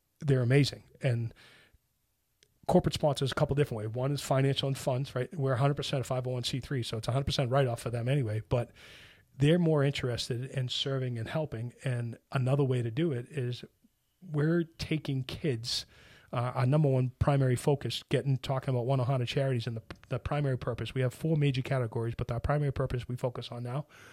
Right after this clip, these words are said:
are kids that are aging out of the foster care system. Um, and, and again, it links to construction, what we're doing. And let me explain where we're at. So high levels, you can Google this and check this out. And it's on our one ohana clothing dot com. It'll talk about it.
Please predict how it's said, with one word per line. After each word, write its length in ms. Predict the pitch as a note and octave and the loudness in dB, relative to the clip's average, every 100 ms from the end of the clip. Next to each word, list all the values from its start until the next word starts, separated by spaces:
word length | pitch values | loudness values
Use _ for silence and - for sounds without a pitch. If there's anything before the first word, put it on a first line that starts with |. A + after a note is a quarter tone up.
| - | -6
are 100 | - | -4
kids 360 | - - F#3 D#3+ | -2 2 4 6
that 140 | C#3 | 4
are 100 | A#2 - | 2 -2
aging 340 | C#3+ C3+ C3 C3 | 0 2 2 0
out 160 | B2 | 0
of 60 | A#2+ | -2
the 80 | A#2 | -4
foster 380 | - A#2+ - | -6 -6 -8
care 180 | G#2 A#2 | -10 -8
system. 480 | A#2 A#2+ - A#2 - - - - - - - | -6 -8 -8 -10 -12 -14 -18 -18 -20 -20 -8
Um, 400 | C3 A#2+ A#2 B2 - _ | -4 -2 -2 -4 -10 _
and, 220 | D#3 D3 | 2 4
and 80 | - | 4
again, 320 | C3 C#3+ B2 - _ | 4 4 2 -2 _
it 140 | D3+ C3 | -2 4
links 240 | C#3 F#3 | 8 8
to 120 | - | 8
construction, 480 | G3 F#3+ - E3 - | 4 4 2 0 0
what 120 | A2+ A2+ | -2 0
we're 100 | A#2+ | 2
doing. 240 | B2 A2+ | 4 2
And 80 | A2 | 0
let 80 | A#2 | -2
me 80 | |
explain 340 | A#2 - C3 B2 | -4 -2 2 2
where 80 | A#2+ | 4
we're 220 | B2 A#2+ | 4 2
at. 200 | A#2 A2+ - - - - - - | 2 -4 -10 -18 -16 -18 -14 2
So 360 | D#3 C3 C3 - - | 6 6 4 -2 -6
high 160 | - F#3 | 2 4
levels, 380 | F3 C#3+ C#3 | 4 4 2
you 80 | C3+ | 2
can 120 | C3 | 2
Google 280 | B2+ C3+ C#3 | 2 2 2
this 180 | C3+ B2 | 2 0
and 80 | B2 | -4
check 180 | C3 - | -6 -6
this 200 | B2+ - | -4 -2
out. 200 | B2 - - | -2 -2 -2
And 160 | B2+ | 0
it's 180 | B2+ B2+ | 2 0
on 300 | - C#3+ C#3 | 2 4 4
our 180 | B2+ A#2+ | 2 0
one 200 | A#2 C3 | 0 0
ohana 340 | B2+ C#3 B2+ | 2 2 0
clothing 340 | - C#3 B2+ A#2+ | 0 2 2 2
dot 220 | B2 A#2 | 0 -2
com. 320 | - B2 B2 | -2 -2 -2
It'll 240 | - B2+ A#2 | -4 -6 -6
talk 220 | A#2 A#2 | -8 -4
about 200 | A#2+ | 0
it. 80 | B2 | 0